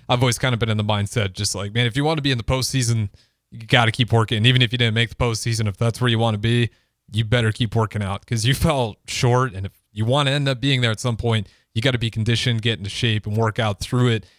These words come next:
Uh, talking about that on Inside the Huddle with Jay Foreman, you know, it was just kind of his mindset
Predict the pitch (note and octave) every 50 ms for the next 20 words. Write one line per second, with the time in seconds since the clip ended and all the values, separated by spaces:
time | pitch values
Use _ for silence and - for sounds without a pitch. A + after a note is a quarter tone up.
0 | _ _ - G2 G2 F#2 F#2 F#2 - - - _ _ - C3+ C3 A2+ A2+ A#2 A2+
1 | A2+ - - A2 G#2 G2+ G2 - _ - G#2 G2+ F#2+ A2 A#2 - - A#2 G#2+ G#2
2 | G2 B2 A#2 A2 G#2 G#2 F#2+ - A#2+ G#2+ G2 - - - C#3 C3+ C3 B2+ B2+ A#2+
3 | G2+ - _ _ _ _ _ A2+ G#2 G2+ G#2 G#2 G#2 - A2+ G#2+ - - A#2 G#2+
4 | F#2+ G#2+ A#2+ A2 G#2 A2+ A2 A2 G#2 - - - A#2 G#2+ G#2 G2+